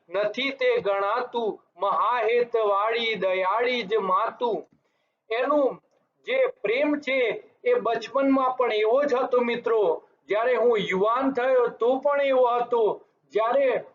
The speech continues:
હું મોટી ઉંમરે થયો તો પણ એનો પ્રેમ એનો એ જ હતો.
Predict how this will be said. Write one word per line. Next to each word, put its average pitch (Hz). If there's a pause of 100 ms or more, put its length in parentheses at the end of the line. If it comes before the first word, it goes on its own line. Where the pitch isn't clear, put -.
(140)
હું 233
મોટી 226
ઉંમરે 269
થયો 240 (140)
તો 262
પણ 262
એનો 233
પ્રેમ 233 (280)
એનો 226
એ 220
જ 233
હતો. 226